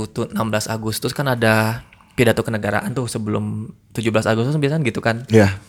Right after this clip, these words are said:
Speaker 1: Pidato kenegaraan di D P R. Jadi dia minta restu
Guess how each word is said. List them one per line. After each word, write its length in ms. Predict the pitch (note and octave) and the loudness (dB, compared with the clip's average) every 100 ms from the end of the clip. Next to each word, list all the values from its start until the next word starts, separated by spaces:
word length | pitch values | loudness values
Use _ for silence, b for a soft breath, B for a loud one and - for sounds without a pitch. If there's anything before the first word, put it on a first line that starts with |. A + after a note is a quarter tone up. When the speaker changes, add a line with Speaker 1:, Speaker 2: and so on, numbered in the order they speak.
| - | -4
Speaker 1:
Pidato 260 | - G#2 - | 0 0 -2
kenegaraan 600 | G2 G#2+ G#2+ G2+ G#2 G#2+ | -4 -2 2 2 2 0
di 320 | G#2+ G#2 G#2 | -2 -2 -2
D 100 | G#2 | -2
P 80 | G2 | -2
R. 380 | G#2+ G#2+ G#2+ - | 0 0 -4 -6
Jadi 200 | A2 A2+ | -2 0
dia 100 | A#2+ | 0
minta 340 | A#2 A2+ G#2+ G#2+ | 0 -2 0 0
restu 520 | G#2 - C3+ C#3+ | 0 0 2 2